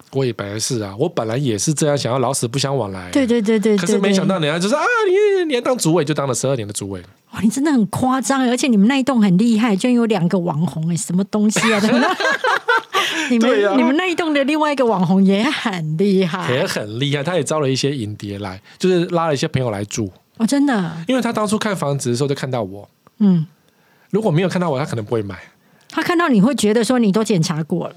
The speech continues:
Speaker 1: 对，而且我住在这里，买，他就买了。
Speaker 2: 哦，
Speaker 1: 当然，因为这个房子刚好大小合乎他使用啊，然后什么地点也 OK，学校对面这样子啦，
Speaker 2: 嗯。
Speaker 1: 还有一些 view 啊，因为他们家就面学校，所以是开阔的。
Speaker 2: 嗯。
Speaker 1: 对啊，所以他就买了。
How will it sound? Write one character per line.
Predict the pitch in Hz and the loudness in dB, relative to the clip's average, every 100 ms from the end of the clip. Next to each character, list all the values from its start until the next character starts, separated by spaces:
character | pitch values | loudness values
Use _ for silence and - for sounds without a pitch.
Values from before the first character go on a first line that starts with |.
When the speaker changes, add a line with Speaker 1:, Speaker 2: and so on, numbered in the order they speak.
| - _ | -18 _
Speaker 1:
对， | - 202 | 0 2
而 | 147 | 2
且 | 208 | 2
我 | 139 | 0
住 | 202 | 2
在 | 175 | 2
这 | 175 | 2
里， | 147 110 | 0 -2
买， | 107 165 190 - | -4 -4 -6 -8
他 | 135 | -6
就 | 139 | -6
买 | 92 | -8
了。 | 104 - _ - | -14 -20 _ -12
Speaker 2:
哦， | 208 196 - - - - | -12 -12 -16 -20 -14 -6
Speaker 1:
当 | 240 | 0
然， | 196 | 2
因 | 220 | 2
为 | |
这 | 202 | 2
个 | 202 | 0
房 | 160 147 | 0 0
子 | 139 | 0
刚 | 170 | 0
好 | 143 | -2
大 | 139 156 | -2 -4
小 | 135 110 110 | -2 -4 -6
合 | - 113 120 | -4 -2 0
乎 | 135 | 0
他 | 123 127 | 0 -2
使 | 123 101 | -2 -4
用 | 107 107 101 | -2 -4 -4
啊， | 95 101 | -8 -6
然 | 107 | -4
后 | 123 | -4
什 | 123 | -2
么 | 104 | -4
地 | 156 131 | -2 0
点 | 107 98 | 0 -4
也 | |
OK， | 110 123 - 123 | -2 -4 -2 -2
学 | 113 | -2
校 | 110 120 | -2 -4
对 | - 117 | -2 -4
面 | 117 107 | -2 -6
这 | 98 | -4
样 | 104 92 | -6 -8
子 | - 104 | -14 -18
啦， | - _ - _ - | -20 _ -20 _ -8
Speaker 2:
嗯。 | 156 | 0
Speaker 1:
还 | 165 | 2
有 | 127 | 2
一 | |
些 | 107 | 0
view | 120 123 120 98 | 0 0 0 -2
啊， | 92 | -2
因 | 127 | 0
为 | 147 | 0
他 | 139 131 | 0 -4
们 | 117 | -2
家 | 120 117 120 - - - | -2 -2 -6 -12 -20 -6
就 | 151 135 | -4 0
面 | 151 127 - | 0 -2 -4
学 | - 113 | -2 0
校， | 139 | 0
所 | 110 123 | 0 -2
以 | 110 | 0
是 | 120 | -2
开 | - 107 | -4 -6
阔 | - 107 98 | -6 -8 -8
的。 | 110 113 _ - _ | -16 -18 _ -20 _
Speaker 2:
嗯。 | 190 180 - _ | -8 -8 -10 _
Speaker 1:
对 | - 95 | -8 -8
啊， | 92 | -4
所 | 117 | -4
以 | |
他 | 104 107 | -4 -4
就 | 98 | -6
买 | 87 | -8
了。 | 98 | -18